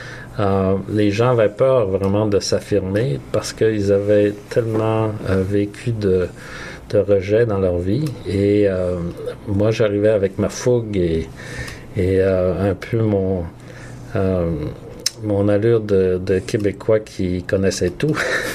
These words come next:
<laughs> pour me faire dire un jour, euh, euh, « T'es mieux de travailler avec nous que de, d'essayer de nous imposer tes idées »,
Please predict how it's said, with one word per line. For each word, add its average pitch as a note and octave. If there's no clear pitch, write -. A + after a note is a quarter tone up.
<laughs> -
pour A2+
me A2
faire G#2
dire A2
un G#2
jour, A2
euh, F#2+
euh, « F2+
T'es G2+
mieux G#2
de A2
travailler G#2
avec F#2+
nous B2
que A#2+
de, F#2
d'essayer G#2
de G2+
nous G2
imposer G2
tes F#2
idées », G#2